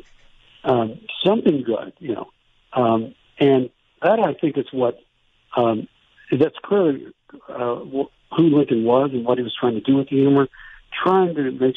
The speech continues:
sure that people didn't ultimately take themselves so seriously, uh, at, at a time when everything else is so serious, that they could somehow relax a little bit with humor, um, and humor could kind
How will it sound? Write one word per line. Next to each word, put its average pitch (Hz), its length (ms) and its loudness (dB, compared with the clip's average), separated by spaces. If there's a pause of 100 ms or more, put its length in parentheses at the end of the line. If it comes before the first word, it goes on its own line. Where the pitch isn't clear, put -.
sure 131 140 2
that 117 140 -4
people 117 400 -2 (560)
didn't 185 400 -2 (180)
ultimately 151 380 2
take 147 160 -2
themselves 127 380 0
so 117 80 -2 (120)
seriously, 135 540 2 (380)
uh, 120 180 2 (160)
at, 131 240 -6
at 120 80 2
a 113 60 0
time 135 340 0
when 120 220 0 (340)
everything 135 300 4
else 135 220 0
is 151 140 -10
so 151 120 -2 (120)
serious, 147 340 2 (500)
that 120 100 -20
they 131 120 4
could - 200 -6
somehow 123 280 0
relax 123 400 0
a 143 40 -16
little 127 180 0
bit 123 200 -6
with 110 200 -4
humor, 135 340 2 (460)
um, 113 280 2 (100)
and 123 160 0
humor 139 240 4
could - 220 -14
kind 113 200 2